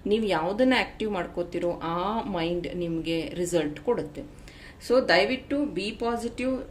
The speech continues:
think, and ಇಲ್ಲಿ ಎಲ್ಲ ಎಕ್ಸ್‌ಪ್ಲೈನ್ ಮಾಡಿದ್ದೀನಿ ನೀವು ಏನೇನ್ ಚೇಂಜಸ್ ಮಾಡ್ಕೋಬೇಕು ಅಂತ. ದಯವಿಟ್ಟು ಅದನ್ನ ಮಾಡಿ. ನಿಮ್ಮ ವಿಶ್ ಜುಲೈ ಅಥವಾ ನೆಕ್ಸ್ಟ್ ಇಯರ್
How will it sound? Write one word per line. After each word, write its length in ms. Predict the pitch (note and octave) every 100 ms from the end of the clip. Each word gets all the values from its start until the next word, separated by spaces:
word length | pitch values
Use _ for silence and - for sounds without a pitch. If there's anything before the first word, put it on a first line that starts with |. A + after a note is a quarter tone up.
| -
think, 200 | G#3+ A#3+ - - - - - - -
and 320 | - F3+ F3
ಇಲ್ಲಿ 160 | F3+ F3+
ಎಲ್ಲ 180 | F#3 B3
ಎಕ್ಸ್‌ಪ್ಲೈನ್ 420 | A#3+ - A#3 A#3 A3
ಮಾಡಿದ್ದೀನಿ 380 | F#3+ F#3 F#3+
ನೀವು 140 | F#3 F3
ಏನೇನ್ 280 | E3 F#3 G#3
ಚೇಂಜಸ್ 420 | F#3+ F3+ G3 -
ಮಾಡ್ಕೋಬೇಕು 540 | D#3+ D3 F3 F3 E3
ಅಂತ. 180 | D#3 - - - - - - F#3+
ದಯವಿಟ್ಟು 640 | G3+ B3 - C#4 D4 -
ಅದನ್ನ 260 | F3+ F#3 F#3+
ಮಾಡಿ. 460 | F#3 E3 F3+ A3
ನಿಮ್ಮ 200 | G#3+ G3
ವಿಶ್ 320 | E3+ E3+ G#3+ - D3+
ಜುಲೈ 480 | F3+ G3+ G#3 A3+
ಅಥವಾ 720 | - F#3+ F#3 G#3 G#3 G#3 - - - - - -
ನೆಕ್ಸ್ಟ್ 520 | F3+ A3 C4 - -
ಇಯರ್ 240 | F#3+ D#3